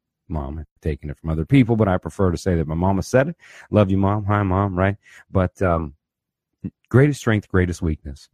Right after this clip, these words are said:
If you know your greatest strength, then you also know your greatest weakness.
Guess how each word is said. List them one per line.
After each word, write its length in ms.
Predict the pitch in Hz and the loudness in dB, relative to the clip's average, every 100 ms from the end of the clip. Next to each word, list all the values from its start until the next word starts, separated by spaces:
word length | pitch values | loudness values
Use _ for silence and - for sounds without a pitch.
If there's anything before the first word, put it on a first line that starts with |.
| _ _ _ _ | _ _ _ _
If 180 | 113 - | -2 0
you 60 | 113 | 0
know 160 | 117 135 | 0 2
your 160 | 123 | 0
greatest 400 | 104 104 92 87 | 0 0 0 -4
strength, 320 | - 82 78 | -4 -6 -4
then 140 | 87 85 | -4 0
you 100 | 90 | 0
also 240 | 87 - | 0 -2
know 120 | 82 | -2
your 140 | 80 78 | 0 0
greatest 380 | 76 76 71 92 | -2 -2 -4 -4
weakness. 500 | 80 73 71 - | -4 -4 -14 -14